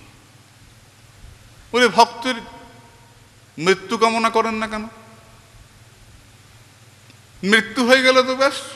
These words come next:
সবকিছুই গেল, ভগবান পেয়ে যাবেন। না, ভক্ত বলেন, "আমি মরতে পারি, কিন্তু আবার আসব।"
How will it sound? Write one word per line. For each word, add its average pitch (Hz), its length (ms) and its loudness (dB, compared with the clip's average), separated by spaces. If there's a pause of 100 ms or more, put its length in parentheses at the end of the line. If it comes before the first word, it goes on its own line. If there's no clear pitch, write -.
(120)
সবকিছুই 240 440 -4
গেল, 208 200 -2 (260)
ভগবান 175 380 2
পেয়ে 165 140 -6
যাবেন। 156 200 -10 (2250)
না, 101 340 -10 (1400)
ভক্ত 135 320 -4
বলেন, 131 420 0 (760)
"আমি 127 220 2
মরতে 117 480 -2
পারি, 135 400 0 (180)
কিন্তু 113 220 -4 (120)
আবার 104 340 2
আসব।" - 340 -10